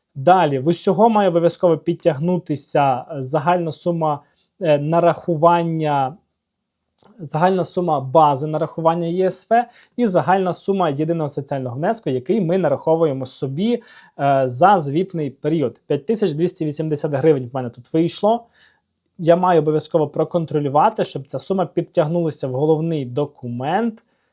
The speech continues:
в двадцять перший рядок. Є п'ять тисяч двісті вісімдесят гривень, цей рядок підтягнулась. Е, це є вже заповнена моя декларація, тому я клікаю, е, вгорі "Перевірити".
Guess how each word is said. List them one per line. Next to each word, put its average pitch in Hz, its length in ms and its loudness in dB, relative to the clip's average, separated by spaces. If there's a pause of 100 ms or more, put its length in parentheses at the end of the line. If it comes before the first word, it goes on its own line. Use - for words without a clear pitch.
(160)
в 190 540 4 (160)
двадцять 165 500 2
перший 175 360 0
рядок. 139 360 -6 (680)
Є 214 240 4
п'ять 175 220 0
тисяч 185 260 0
двісті 160 300 -4
вісімдесят 143 400 -4
гривень, 226 400 2 (180)
цей - 180 -2
рядок 135 360 0 (180)
підтягнулась. 147 760 -4 (440)
Е, 147 160 4
це 240 340 2
є 220 240 2
вже 196 420 2 (100)
заповнена 202 1120 2
моя 151 380 0
декларація, 127 880 -4
тому 165 440 -2
я 143 200 2
клікаю, 117 1000 -6
е, 135 40 -18 (320)
вгорі 135 420 0
"Перевірити". 165 1120 0